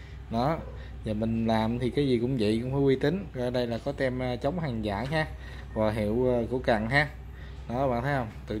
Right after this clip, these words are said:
trên đến dưới, trời, nó họa tiết nó rất là đẹp luôn. Chung là rất là êm luôn mọi người.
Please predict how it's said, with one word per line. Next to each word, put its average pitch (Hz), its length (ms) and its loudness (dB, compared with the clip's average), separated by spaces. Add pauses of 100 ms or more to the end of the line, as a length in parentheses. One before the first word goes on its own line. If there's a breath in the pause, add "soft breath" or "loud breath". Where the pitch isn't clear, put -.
trên 123 160 2
đến 139 140 -2
dưới, 156 140 0 (200)
trời, 104 140 0
nó 143 280 2
họa 107 280 4
tiết 165 160 4
nó 175 120 2
rất 175 200 2
là 131 120 4
đẹp 107 280 2
luôn. 143 300 4 (840 loud breath)
Chung 127 200 2
là 110 380 2
rất 160 180 -4
là 131 60 -2
êm 135 220 4
luôn 143 100 0
mọi 127 100 0
người. 120 300 2